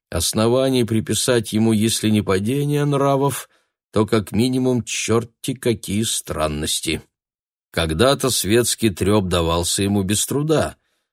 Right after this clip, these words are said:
Какой-нибудь анекдотец из мира спорта подошел бы случаю, чтобы сломать лед отчуждения. С другой стороны, жильца молчание нисколько не нервирует. Он пробует чай, ему вкусно.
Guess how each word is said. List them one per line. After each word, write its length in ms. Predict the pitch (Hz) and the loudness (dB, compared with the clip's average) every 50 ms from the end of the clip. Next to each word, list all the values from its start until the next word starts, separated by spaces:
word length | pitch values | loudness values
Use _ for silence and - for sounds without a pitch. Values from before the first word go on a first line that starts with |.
| _ _ _ - | _ _ _ -6
Какой-нибудь 760 | 104 98 - - 127 120 135 135 123 120 110 117 113 - | -4 -4 -2 2 2 4 4 6 4 4 4 4 4 4
анекдотец 920 | 120 113 113 113 113 98 95 98 113 131 127 117 - 117 101 - - - 107 | 4 4 4 4 4 2 0 2 4 4 4 4 2 0 0 0 -2 -2 -2
из 180 | 104 87 87 | -2 0 0
мира 280 | 107 120 123 120 113 104 | 2 4 4 4 4 2
спорта 680 | - - - - _ - 123 127 120 104 - - 104 98 | 2 -2 -6 -8 _ 0 2 2 2 2 0 -2 -2 -2
подошел 680 | 87 - 104 95 98 95 92 - - 117 123 123 117 104 | 0 0 -2 0 0 0 -2 0 0 2 4 4 2 2
бы 120 | 92 101 | 0 0
случаю, 600 | - - - 95 104 107 98 - - 92 92 90 | -2 -2 -2 0 0 0 0 0 -2 -2 -2 -2
чтобы 300 | - - - 92 92 95 | -2 -4 -4 -2 -2 -2
сломать 600 | - - 95 98 101 104 107 104 98 85 - - | -2 -2 0 0 2 2 2 2 2 0 -2 -4
лед 320 | 95 98 98 95 92 - | -2 0 0 0 0 -2
отчуждения. 1120 | 98 87 - - - - 98 95 87 80 82 80 98 98 90 82 78 78 73 69 65 - - _ _ _ _ _ _ _ _ _ _ _ _ _ | -4 -4 -4 -6 -8 -6 -4 -4 -4 -6 -6 -4 -2 0 0 0 -2 -4 -6 -8 -10 -12 -16 _ _ _ _ _ _ _ _ _ _ _ _ _
С 120 | - - 78 | -10 -6 -4
другой 360 | 85 85 82 73 78 82 85 | -2 -2 -2 -2 -2 -2 -2
стороны, 460 | - - - 95 95 95 95 101 101 | -2 -2 0 0 0 2 2 2 0
жильца 520 | 90 80 90 85 80 - - - 87 85 87 | 0 0 -2 -2 -2 -2 -2 -2 -2 0 0
молчание 640 | 92 95 95 90 - - 104 101 98 101 101 104 | 0 0 0 0 0 -2 0 0 2 0 0 2
нисколько 580 | 107 110 104 - - - 117 113 110 - 120 117 | 2 2 0 0 0 0 0 0 2 0 0 0
не 140 | 120 123 127 | 2 2 2
нервирует. 760 | 135 143 147 156 165 190 208 165 107 78 73 73 - - _ _ _ _ _ _ _ _ _ - | 2 2 2 2 2 2 2 2 2 2 0 -2 -4 -8 _ _ _ _ _ _ _ _ _ -6
Он 260 | - 139 165 143 101 | 0 0 2 2 0
пробует 500 | - - 90 87 82 80 80 78 78 76 | 0 0 0 2 2 2 0 -2 -2 -4
чай, 600 | - - - - 69 69 69 76 87 101 113 - _ _ _ _ _ - | -6 -8 -6 -4 -4 -4 -2 -2 -2 -2 -4 -4 _ _ _ _ _ -4
ему 200 | - 113 151 180 | 0 2 4 4
вкусно. 760 | 160 - - - - 73 76 135 - - - 90 101 110 110 | 2 2 -4 -10 -10 -8 -8 -6 -6 -6 -4 -2 -2 -2 -4